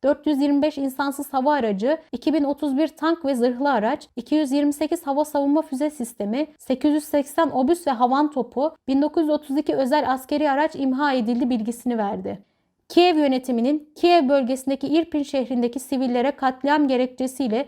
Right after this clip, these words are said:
Rusya'yı suçlamak için yeni bir provokasyon hazırladığını öne süren Konashenko,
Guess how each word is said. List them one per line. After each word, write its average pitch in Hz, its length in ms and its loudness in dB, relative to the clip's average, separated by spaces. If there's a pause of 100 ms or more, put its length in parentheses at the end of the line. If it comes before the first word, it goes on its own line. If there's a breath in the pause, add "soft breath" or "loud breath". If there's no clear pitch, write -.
Rusya'yı 311 340 0
suçlamak 294 520 -2
için 285 220 0
yeni 294 220 2
bir 285 100 -2
provokasyon 277 720 -4
hazırladığını 233 640 -2
öne 262 220 0
süren 220 340 -6
Konashenko, 302 680 0